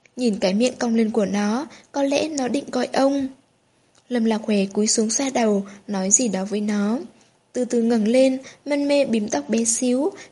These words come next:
vẻ mặt rất băn khoăn. Chị Lan đi đến, đang định nói với Tư Tư, nhưng Lâm Lạc Hòe khẽ lắc đầu ra hiệu không cho chị nói. Tư Tư bần thần mân mê bím tóc,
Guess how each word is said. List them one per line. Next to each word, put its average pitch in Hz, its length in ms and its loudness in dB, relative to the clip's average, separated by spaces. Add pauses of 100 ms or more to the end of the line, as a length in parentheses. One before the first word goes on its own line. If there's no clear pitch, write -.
vẻ 240 140 0
mặt 202 280 0
rất 302 200 0
băn 262 180 -2
khoăn. 269 380 0 (720)
Chị - 140 -4
Lan 226 240 0
đi 220 120 2
đến, 220 360 2 (280)
đang 285 180 0
định 262 200 2
nói 208 160 0
với 208 140 2
Tư 254 180 2
Tư, 269 400 0 (260)
nhưng 247 260 0
Lâm 240 200 2
Lạc 226 200 2
Hòe 202 220 2
khẽ - 200 -2
lắc 294 220 0
đầu 220 160 0
ra 220 160 2
hiệu 220 360 2
không 214 280 -2
cho 220 140 -2
chị 226 240 -4
nói. 208 400 0 (760)
Tư 247 120 -4
Tư 226 240 0
bần 208 200 4
thần 202 300 0
mân 226 200 2
mê 226 120 4
bím 214 240 0
tóc, 320 240 -2